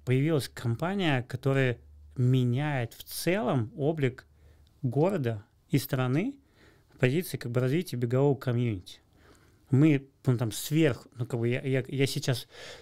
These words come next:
слава богу, я научился, как бы, говорить о том, что мы достигли, потому что раньше, как бы, я всё время сдерживал, да, эмоции в том числе, и старался как-то на эту тему не думать.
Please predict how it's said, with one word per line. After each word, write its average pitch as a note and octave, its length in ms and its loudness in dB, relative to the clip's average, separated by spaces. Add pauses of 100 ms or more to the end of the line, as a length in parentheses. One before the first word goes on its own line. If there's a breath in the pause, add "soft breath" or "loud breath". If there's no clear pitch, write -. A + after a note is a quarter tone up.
слава D3+ 220 2
богу, B2+ 180 2
я B2+ 80 2
научился, B2+ 800 2
как B2 140 -2
бы, A#2+ 100 -2
говорить B2+ 240 2
о A#2+ 60 0
том, C3+ 160 2
что - 180 -4
мы A#2 100 2
достигли, B2+ 640 -2 (380 loud breath)
потому B2 160 2
что C3 140 0
раньше, C3 320 2
как A#2 100 -8
бы, A#2+ 80 0
я B2 80 4
всё B2 140 -4
время A#2+ 140 2
сдерживал, A#2 540 0 (120)
да, A#2+ 360 -4
эмоции A#2 460 -4
в - 80 -8
том B2 160 -2
числе, A#2+ 340 -4 (360 loud breath)
и C3 420 2
старался C3 420 0
как-то - 280 -4
на B2 100 2
эту A2 80 -4
тему B2 220 0
не B2 120 2
думать. G3 400 2